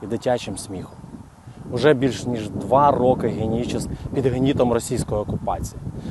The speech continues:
Але кожен його мешканець знає, що це тимчасово. Після нашої перемоги на узбережжя знову повернеться життя.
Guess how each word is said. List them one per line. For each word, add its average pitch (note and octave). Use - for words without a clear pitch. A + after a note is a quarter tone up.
Але D#3+
кожен F3+
його D#3+
мешканець C#3
знає, A#2
що -
це F3+
тимчасово. A#2
Після D3
нашої E3
перемоги C3
на C3
узбережжя C3
знову B2
повернеться A#2
життя. F#2+